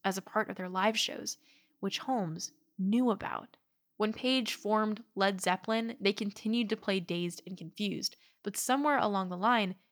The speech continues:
Page became the sole person credited for the song. Music writer Mick Wall talked to Holmes for the Zeppelin biography, When Giants Walked the Earth. He said, "I don't want Page to give me full credit for the song.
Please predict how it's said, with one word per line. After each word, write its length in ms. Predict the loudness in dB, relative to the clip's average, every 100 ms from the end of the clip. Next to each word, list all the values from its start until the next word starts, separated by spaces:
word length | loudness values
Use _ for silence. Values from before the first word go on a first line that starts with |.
| _ _
Page 300 | -2 -2 2
became 340 | 2 2 2 2
the 100 | 0
sole 380 | 2 4 4
person 540 | 2 0 0 0 -2 -4
credited 400 | -2 0 0 -4
for 80 | -6
the 100 | -4
song. 440 | 0 2 0 -8 -18 _ _ _ _ _
Music 360 | 2 4 6 6
writer 280 | 6 6 4
Mick 220 | 2 2
Wall 240 | 6 6
talked 300 | 4 -2 -4
to 60 | -4
Holmes 300 | -2 -4 -4
for 100 | -6
the 100 | -2
Zeppelin 320 | -2 -2 -2
biography, 720 | 0 0 0 -2 -8 -8 -10 -4
When 160 | 0 2
Giants 380 | 2 0 -4
Walked 240 | -8 -10 -10
the 120 | -6
Earth. 200 | -6 -8 _ _ _ _
He 140 | -4 -2
said, 260 | 2 2 0 _ _ 0
"I 100 | 4
don't 120 | 6
want 180 | 6 6
Page 300 | 6 2 2
to 100 | -2
give 200 | 0 0
me 140 | 0 -2
full 220 | 0 -2
credit 320 | 0 -2 -2
for 80 | -10
the 80 | -10
song. 460 | -4 -2 -2 -8